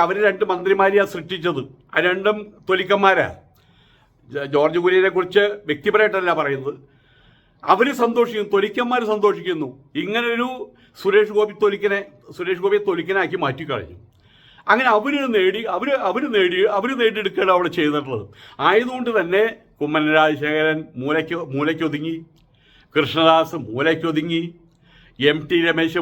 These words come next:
മൂലയ്ക്ക് ഒതുങ്ങി, അങ്ങനെ നിരക്കപ്പരക്ക് സി കെ പത്മനാഭൻ മൂലയ്ക്ക് ഒതുങ്ങി. അങ്ങനെയുള്ള ആൾക്കാർ മുഴുവൻ ചവിട്ടിക്കൂട്ടി ഒരു മൂലയ്ക്ക് ഇട്ടിനി അവർക്ക്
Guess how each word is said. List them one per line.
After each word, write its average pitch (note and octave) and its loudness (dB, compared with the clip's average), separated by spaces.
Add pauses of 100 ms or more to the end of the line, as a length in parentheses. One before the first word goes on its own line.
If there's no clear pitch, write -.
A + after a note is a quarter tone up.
മൂലയ്ക്ക് E3 -2
ഒതുങ്ങി, E3 -4 (640)
അങ്ങനെ D3+ 0 (100)
നിരക്കപ്പരക്ക് D#3 0 (320)
സി C#3 -2 (120)
കെ D#3+ 4 (120)
പത്മനാഭൻ E3 2 (100)
മൂലയ്ക്ക് E3 -2
ഒതുങ്ങി. E3 -8 (1040)
അങ്ങനെയുള്ള F#3+ 4 (100)
ആൾക്കാർ F#3+ 2 (100)
മുഴുവൻ F#3+ 0
ചവിട്ടിക്കൂട്ടി F3 -2
ഒരു F#3 0
മൂലയ്ക്ക് E3+ -4
ഇട്ടിനി F3 -2
അവർക്ക് E3 0